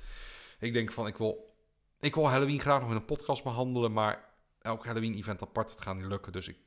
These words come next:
gooi het allemaal op een grote hoop. Allemaal samenvattend. Ehm, een vraag die ik wel gekregen heb in het, eh, afgelopen week is: ja, wat vond je nou dit jaar het beste Halloween-event?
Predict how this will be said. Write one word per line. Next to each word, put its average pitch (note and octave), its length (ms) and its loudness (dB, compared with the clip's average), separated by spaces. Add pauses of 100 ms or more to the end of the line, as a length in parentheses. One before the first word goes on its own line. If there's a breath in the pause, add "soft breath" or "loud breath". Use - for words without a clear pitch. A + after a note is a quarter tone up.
gooi - 140 -2
het G#2 80 -2
allemaal G#2 180 -4
op - 80 -10
een - 60 -10
grote D#3+ 280 2
hoop. C3 300 0
Allemaal C#3 200 -4
samenvattend. G#2 760 -6 (600 loud breath)
Ehm, B2+ 380 0 (1300)
een B2+ 100 -6
vraag C#3+ 380 8
die B2 220 -2
ik - 160 -8
wel A2+ 280 4
gekregen C#3+ 560 -2
heb D3 160 -6
in C3+ 140 -8
het, B2 280 -8
eh, A#2+ 60 0
afgelopen A#2 600 -2
week G#2 220 -2
is: - 160 -6
ja, F#2 160 0
wat C3 160 -2
vond D#3 140 -4
je D#3 60 -4
nou D3+ 120 -4
dit D3+ 140 -6
jaar C3+ 200 -2
het C3 160 -8
beste F3+ 280 0
Halloween-event? C#3 720 -4